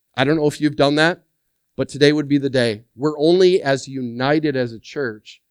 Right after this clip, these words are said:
as we are all submissive to our King. 'Cause we can agree to disagree about a lot of things. But if some of us are saying,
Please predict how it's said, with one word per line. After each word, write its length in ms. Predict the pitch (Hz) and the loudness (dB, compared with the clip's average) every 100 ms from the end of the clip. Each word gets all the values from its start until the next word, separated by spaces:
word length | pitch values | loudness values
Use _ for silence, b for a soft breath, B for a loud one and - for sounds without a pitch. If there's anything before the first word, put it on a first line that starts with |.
| _ _ _ _ _ | _ _ _ _ _
as 160 | 131 110 | -8 -4
we 140 | 135 | -4
are 140 | 123 | -4
all 260 | 120 123 131 | -6 -6 -6
submissive 840 | - - 110 110 139 - 131 110 - | -6 -12 -12 -4 -2 -2 -4 -6 -10
to 160 | - | -10
our 120 | 110 | -10
King. 400 | 101 - 107 90 _ _ _ _ _ _ _ _ _ | -10 -12 -12 -14 _ _ _ _ _ _ _ _ _
'Cause 140 | - 120 | -14 -6
we 120 | 180 | -2
can 240 | 214 160 160 | 0 0 -2
agree 280 | 120 147 160 | -8 -2 -2
to 80 | |
disagree 560 | 135 131 107 135 135 - _ _ _ _ _ _ _ _ _ - | -2 -6 -8 -6 -6 -6 _ _ _ _ _ _ _ _ _ -16
about 220 | 117 123 | -8 -6
a 40 | 113 | -4
lot 180 | 117 | -6
of 60 | 110 | -6
things. 340 | 135 101 _ _ _ _ _ _ _ _ _ _ _ _ _ _ _ - | -6 -8 _ _ _ _ _ _ _ _ _ _ _ _ _ _ _ -2
But 260 | 123 123 | -2 0
if 120 | 131 - | -4 -6
some 260 | - 156 | -2 2
of 160 | 180 160 | 2 4
us 200 | 165 156 | 2 0
are 60 | 139 | -6
saying, 500 | - 135 135 127 | -4 -2 -2 -6